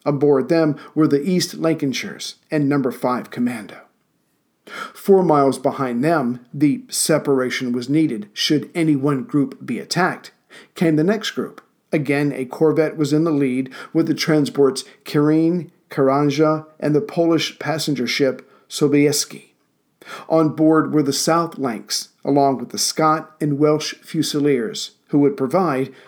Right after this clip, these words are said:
police and security duty. Behind them all were the oil and transport ships Derwentdale and Bacadero.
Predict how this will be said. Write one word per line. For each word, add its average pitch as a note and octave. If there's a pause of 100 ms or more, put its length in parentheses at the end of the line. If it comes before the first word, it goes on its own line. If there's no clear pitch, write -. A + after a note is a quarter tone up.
(280)
police D#3
and D3+
security B2
duty. A#2 (920)
Behind D#3
them C#3+
all C#3+ (120)
were D3
the C#3
oil E3
and D3
transport E3
ships - (280)
Derwentdale D3+ (180)
and C3+
Bacadero. C#3